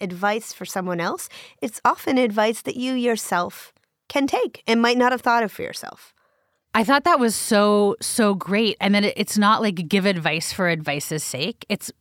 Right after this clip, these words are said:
Speaker 2: empower someone to recognize that they already probably have a lot of the tools that they need to solve the problem.
Speaker 1: The other thing that she did, uh, speaking of working with other people, that was really cool was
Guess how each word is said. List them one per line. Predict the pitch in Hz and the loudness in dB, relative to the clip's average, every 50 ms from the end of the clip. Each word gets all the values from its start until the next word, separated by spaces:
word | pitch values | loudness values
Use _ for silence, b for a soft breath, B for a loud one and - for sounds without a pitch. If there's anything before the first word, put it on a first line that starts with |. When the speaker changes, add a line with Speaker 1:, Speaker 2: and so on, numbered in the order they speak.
| - | -4
Speaker 2:
empower | 208 185 175 - - - 208 202 208 202 208 208 | -2 -2 -2 -2 0 2 2 4 4 2 2 0
someone | 196 - - 170 160 160 147 143 143 143 143 143 143 151 B B B B B B B B | -2 0 0 0 0 2 0 0 0 0 -2 -2 -4 -6 B B B B B B B B
to | - 220 196 | -4 -2 0
recognize | 180 180 160 - - 196 185 175 180 170 175 180 170 - | 2 0 0 0 -2 -6 -2 0 0 2 2 2 0 0
that | - 170 - | -2 -4 0
they | 190 175 175 | 0 -2 0
already | - 180 175 180 185 180 190 170 | 2 0 0 2 0 -2 -2 -4
probably | 160 - - - 147 160 208 214 226 247 254 214 | -8 -10 -6 -4 -4 -2 -2 -2 -2 -2 -2 0
have | 190 180 | 0 0
a | 175 170 | -2 -2
lot | 165 160 156 151 156 | -2 0 0 0 0
of | 165 160 | -2 -4
the | 165 156 | -6 -8
tools | - - - 156 156 160 - | -8 -6 -6 -6 -4 -4 -4
that | - 156 | -6 -6
they | - 156 147 | -4 -4 -4
need | 147 139 135 139 123 | -4 -4 -6 -6 -8
to | - - | -8 -10
solve | 139 - 139 127 120 123 | -8 -6 -6 -6 -6 -8
the | - 113 | -12 -16
problem. | - - 123 123 - - - - - - - _ _ _ _ _ | -10 -8 -8 -8 -8 -8 -16 -18 -18 -20 -20 _ _ _ _ _
Speaker 1:
The | - 233 226 | -4 -2 0
other | 226 226 233 226 | 2 2 0 0
thing | 233 240 247 | 0 0 0
that | 240 - - | 0 -2 -2
she | - 226 214 | -4 -6 -4
did, | 196 190 - 185 185 175 _ - | -4 -4 -4 -4 -6 -8 _ 0
uh, | 185 185 180 180 175 170 165 165 | 0 2 2 2 2 0 -2 -4
speaking | - - - 208 - 202 190 180 | -8 -8 -8 -6 -6 -4 -4 -4
of | 175 170 165 165 156 - - | -2 -2 -2 -2 -4 -4 -6
working | 175 165 - - 175 170 | -6 -6 -6 -6 -6 -4
with | 165 160 - | -6 -6 -4
other | - 165 165 160 | -6 -4 -4 -6
people, | 156 - 196 185 - 196 | -6 -6 -10 -6 -6 -4
that | 190 190 - | -4 -4 -6
was | 202 190 - | -6 -8 -4
really | 202 196 202 196 180 | -4 -4 -4 -4 -6
cool | - - 202 208 202 196 190 | -6 -4 -2 -2 -2 -2 -2
was | 190 180 - - | -2 -4 -6 -10